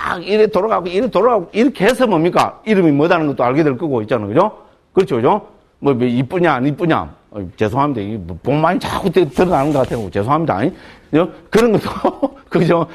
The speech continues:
그걸 하게 될 거고. 사실은 그런 게 다 해가지고 최종적으로 뭡니까? 영예라는 판단이 될 거고, 그래서 뭡니까? 와, 이래 되겠죠, 그죠?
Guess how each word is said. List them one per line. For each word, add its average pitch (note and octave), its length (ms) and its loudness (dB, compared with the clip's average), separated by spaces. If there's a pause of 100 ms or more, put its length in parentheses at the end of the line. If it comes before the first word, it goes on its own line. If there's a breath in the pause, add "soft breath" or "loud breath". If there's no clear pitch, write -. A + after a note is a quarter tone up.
(100)
그걸 F#3+ 180 2
하게 F#3 180 0
될 C#3 160 0
거고. D#3 200 -2 (240 loud breath)
사실은 F3+ 500 0
그런 B3 240 2
게 E3 140 2
다 A#3 500 2
해가지고 C#4 680 0 (160)
최종적으로 A3 560 2
뭡니까? D3 480 0 (360 soft breath)
영예라는 E3 520 2
판단이 F#3+ 360 -2
될 C#3+ 180 0
거고, F#3+ 240 2 (540 loud breath)
그래서 G#3 320 2
뭡니까? D#3 460 -2 (240 loud breath)
와, - 760 2
이래 G#3 140 0
되겠죠, F#3 360 2
그죠? D#3+ 160 2